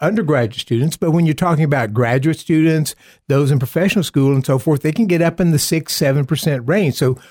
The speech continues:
for some of it, it's not that far off. So at any rate, wh-, what I was suggesting is that for endowments, they take a certain, there might be a cap of it, let's say seventy-five percent of your endowment funds. It could be sixty percent. I'm just tossing out seventy-five percent.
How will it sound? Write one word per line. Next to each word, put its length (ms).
for 160
some 260
of 140
it, 40
it's 140
not 260
that 200
far 320
off. 440
So 300
at 140
any 180
rate, 240
wh-, 220
what 200
I 100
was 160
suggesting 500
is 220
that 200
for 460
endowments, 800
they 220
take 440
a 120
certain, 400
there 100
might 220
be 80
a 80
cap 360
of 140
it, 140
let's 180
say 160
seventy-five 680
percent 400
of 120
your 200
endowment 500
funds. 440
It 60
could 120
be 120
sixty 580
percent. 320
I'm 160
just 160
tossing 400
out 140
seventy-five 540
percent. 420